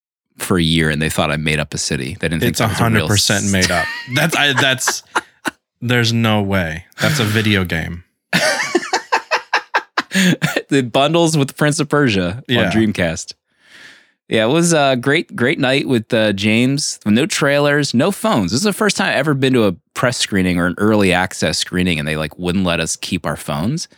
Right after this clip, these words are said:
Speaker 1: Like, what am I, what am I gonna do? Take a video of a three D movie
Speaker 2: Mm.
Speaker 1: and put it on, uh, Napster? Who's gonna download a f-, a, a handy cam of a three D movie?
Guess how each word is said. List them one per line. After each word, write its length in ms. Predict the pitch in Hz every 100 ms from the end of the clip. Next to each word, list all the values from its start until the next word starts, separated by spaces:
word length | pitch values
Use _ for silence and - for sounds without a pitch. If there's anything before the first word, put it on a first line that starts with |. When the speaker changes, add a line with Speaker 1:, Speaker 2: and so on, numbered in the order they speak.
| _ -
Speaker 1:
Like, 80 | 240
what 180 | 427 -
am 60 |
I, 40 | 587
what 100 | 440
am 80 | 480
I 40 | 480
gonna 80 | 370
do? 100 | 175
Take 240 | 101 185
a 40 | 139
video 380 | 95 117 135 156
of 100 | 107
a 60 |
three 340 | 92 - 110 117
D 160 | 120 113
movie 500 | 101 101 113 139 -
Speaker 2:
Mm. 380 | 117 110 101 95 110
Speaker 1:
and 120 | 104
put 120 | 127
it 80 | 127
on, 520 | 127 120 113 110 - _
uh, 300 | 104 95 92 - _ _ _ _ -
Napster? 560 | 110 127 190 - 269 277 _ _ _ -
Who's 120 | 392
gonna 240 | 453 320
download 480 | 220 233 233 214 214
a 40 | 170
f-, 220 | 156 - -
a, 240 | 147 135
a 80 | 135
handy 320 | 151 185 196
cam 300 | 185 143 123
of 100 | 120
a 60 | 117
three 200 | - 160
D 100 | 156
movie? 480 | 160 180 110 80